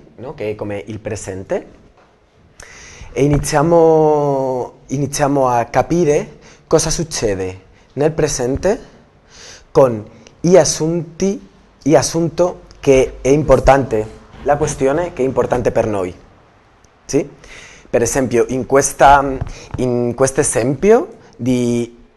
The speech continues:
questa, questa è la, la pregunta, com-, come sarebbe l'economia solidaria in Europa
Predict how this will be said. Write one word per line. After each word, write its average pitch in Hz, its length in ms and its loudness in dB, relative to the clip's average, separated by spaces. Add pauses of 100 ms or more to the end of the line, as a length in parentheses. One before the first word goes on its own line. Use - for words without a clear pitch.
(180)
questa, 151 800 0
questa 139 300 -2
è 131 100 4
la, 117 540 4 (300)
la 135 120 4
pregunta, 175 680 2 (420)
com-, 196 560 2
come 180 240 0
sarebbe 160 640 2 (240)
l'economia 156 1300 0
solidaria 170 840 4 (640)
in 170 140 -2
Europa 151 800 2